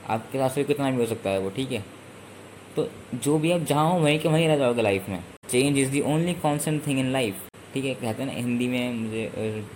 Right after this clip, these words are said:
पता नहीं क्या कहते हैं, पर change is the only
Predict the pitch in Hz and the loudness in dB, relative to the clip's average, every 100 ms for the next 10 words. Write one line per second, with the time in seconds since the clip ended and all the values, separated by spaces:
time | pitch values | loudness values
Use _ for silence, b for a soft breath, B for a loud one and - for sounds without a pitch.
0 | - 113 110 - 110 113 113 107 110 104 | -12 -12 -12 -10 -4 -4 -2 -2 -2 -2
1 | 123 147 - 135 - - - - - - | -6 -6 -8 -10 -12 -18 -18 -18 -14 -2
2 | 143 175 135 131 139 139 147 160 | 2 2 2 0 0 0 2 2